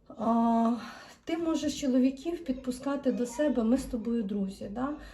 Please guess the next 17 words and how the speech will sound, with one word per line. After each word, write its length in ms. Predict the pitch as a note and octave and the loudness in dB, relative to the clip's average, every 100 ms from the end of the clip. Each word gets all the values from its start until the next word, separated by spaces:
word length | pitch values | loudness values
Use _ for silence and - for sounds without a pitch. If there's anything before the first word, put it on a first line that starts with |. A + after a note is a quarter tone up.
| - | -10
У 40 | F#4+ | -6
нас 100 | G#4+ | -4
з 20 | |
тобою 380 | - A3+ C#4 C4+ | -2 -2 0 0
все 180 | - A3 | -2 -6
класно, 500 | - A#3+ B3+ B3 G3+ | -2 0 0 0 -4
прекрасно". 640 | G#3 G#3 A#3 A3 - G#3 | -6 -4 -2 -2 -4 -6
Це 160 | C#4 | 0
може 260 | C#4 B3 A#3 | 6 6 4
бути 320 | G3+ G#3+ - | -4 -6 -2
романтика, 680 | G#3 A3+ B3+ A#3+ A#3 A3 G#3 | 0 2 4 2 0 -6 -6
це 140 | G3+ | -6
може 220 | G#3 G#3 | -6 -6
бути 300 | G3+ G#3 G3+ | -6 -8 -8
якась 320 | G3+ G3+ G3+ A#3+ | -8 -6 -4 4
ніжність, 580 | B3 A#3 A3+ G3+ G3+ | 4 4 2 -4 -4
подарунки, 720 | - F3 F#3+ A#3 B3+ A#3 G#3+ | -8 -4 0 6 6 6 -2